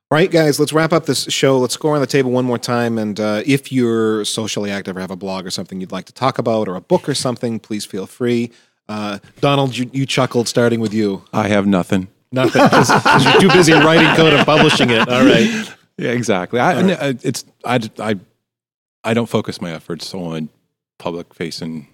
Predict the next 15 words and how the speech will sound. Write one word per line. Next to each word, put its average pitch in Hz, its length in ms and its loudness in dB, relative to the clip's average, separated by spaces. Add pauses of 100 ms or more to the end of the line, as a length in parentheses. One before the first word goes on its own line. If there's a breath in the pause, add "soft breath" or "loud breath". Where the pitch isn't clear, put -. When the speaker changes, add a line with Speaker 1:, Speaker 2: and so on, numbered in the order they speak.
(300)
Speaker 2:
other 98 160 -2
than 85 320 -6
F 87 180 -14
R - 60 -6
R. 78 340 -6
So. - 120 -6
Speaker 1:
Yeah, - 60 2
you 120 120 2
do 120 140 0
real 123 220 4
work. 190 320 -4 (200)
Yeah, 151 120 -4
we 104 120 -4
get 113 160 -2
it. - 100 -10